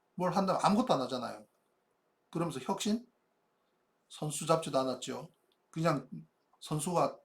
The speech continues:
옆으로 넘어지는 순간 에어포켓 사라지는데, 기관장의 이해할 수 없는 행위, 예, 기관실을 임의로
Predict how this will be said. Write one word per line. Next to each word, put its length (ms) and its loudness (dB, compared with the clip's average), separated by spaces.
옆으로 260 -2
넘어지는 540 6
순간 420 2
에어포켓 440 -6
사라지는데, 720 2
기관장의 640 2
이해할 300 6
수 160 -4
없는 540 -2
행위, 500 -4
예, 160 -12
기관실을 680 0
임의로 580 2